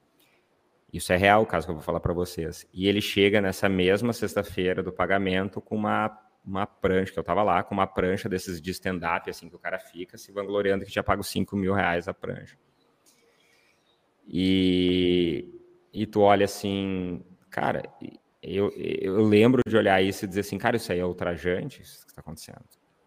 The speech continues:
E o que que, o que que é isso, gente?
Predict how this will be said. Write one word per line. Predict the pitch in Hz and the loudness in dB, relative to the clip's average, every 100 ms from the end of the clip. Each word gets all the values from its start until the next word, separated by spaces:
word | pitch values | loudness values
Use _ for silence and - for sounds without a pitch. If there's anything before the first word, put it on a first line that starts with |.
| _ _ _ _ _ _ _ _ _ | _ _ _ _ _ _ _ _ _
E | 98 104 | -2 -2
o | |
que | 107 - 113 | -2 0 0
que, | 117 117 135 135 110 - - | 0 -4 -2 -2 -2 -6 -12
o | 110 | -14
que | - 123 | -6 -6
que | 127 - 127 | -4 0 4
é | 104 | 4
isso, | 104 95 95 - 90 | 4 0 -2 -6 -8
gente? | 82 76 - - | -8 -10 -12 -16